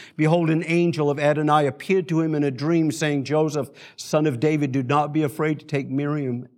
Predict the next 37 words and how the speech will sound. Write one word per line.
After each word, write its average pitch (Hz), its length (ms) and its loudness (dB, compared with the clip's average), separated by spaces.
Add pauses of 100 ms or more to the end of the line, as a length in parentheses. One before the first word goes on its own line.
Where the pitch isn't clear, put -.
(140)
as 123 200 -6
your 127 160 -4
wife. 143 300 -2 (360)
For 160 160 0
the 147 120 0
child 170 480 2
conceived 170 540 0
in 170 260 0
her 139 260 0
is 139 200 -6
from 151 260 -2
the 143 80 -2
Ruach 147 340 -2
HaKodesh. 143 560 -2 (240)
She - 300 -4
will 180 180 2
give 143 260 -2
birth 156 300 2
to 156 160 0
a 135 40 -2
son, 156 360 -2 (240)
and 151 180 0
you 180 180 0
shall 170 260 0
call 151 360 0
his 143 240 -2
name 156 240 0
Yeshua, 147 560 0 (200)
for - 180 -2
he 185 360 0
will 165 180 2
save 165 400 0
his 143 200 -2
people 151 440 -4
from 123 300 -2
their 113 160 -4
sins." 135 680 -12